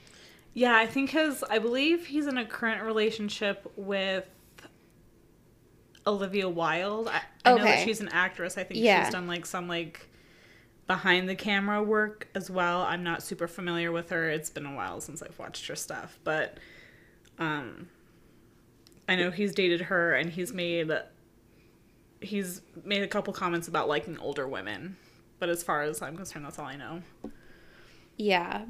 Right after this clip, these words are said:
Speaker 2: but, like, um, I don't know. He's just somebody who is so comfortable in his skin and comfortable doing, like, what he wants to do that, like,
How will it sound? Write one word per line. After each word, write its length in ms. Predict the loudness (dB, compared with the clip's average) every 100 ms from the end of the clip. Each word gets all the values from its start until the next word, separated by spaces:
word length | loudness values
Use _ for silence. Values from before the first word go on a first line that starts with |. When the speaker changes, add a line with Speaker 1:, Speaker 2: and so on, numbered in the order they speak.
| 6
Speaker 2:
but, 160 | 6
like, 500 | 8 6 6 2 -10 -18 -20 -20 -20 -20 -20 -20 -20 _ -2
um, 680 | 2 4 4 4 0 -4 -8 -14 -20 -20 -20 -20 -20 -20 -20 -20 -10 -2
I 60 |
don't 100 | 2
know. 220 | 4 4 2 -8 -20 -20 -8
He's 300 | 2 4 6
just 320 | 6 4 0
somebody 380 | 2 6 6 6
who 600 | 6 6 8 8 8 6 4
is 120 | 4
so 120 | 4
comfortable 480 | 4 2 2 4 4
in 100 | 4
his 200 | 2 0
skin 300 | 0 2 4
and 100 | 4
comfortable 440 | 2 0 0 2 4
doing, 600 | 4 4 4 4 2 0 -10 -20 -20 -16 0
like, 260 | 0 0 2
what 200 | 2 2
he 180 | -2
wants 460 | 2 6 6 4 0
to 120 | 0
do 600 | 2 2 4 4 4 2 -2 -14 -20 -18 -2
that, 920 | 4 4 4 2 2 0 -4 -8 -8 -12 -20 -20 -20 -20 -20 -20 -16 -2
like, 400 | -2 -2 -6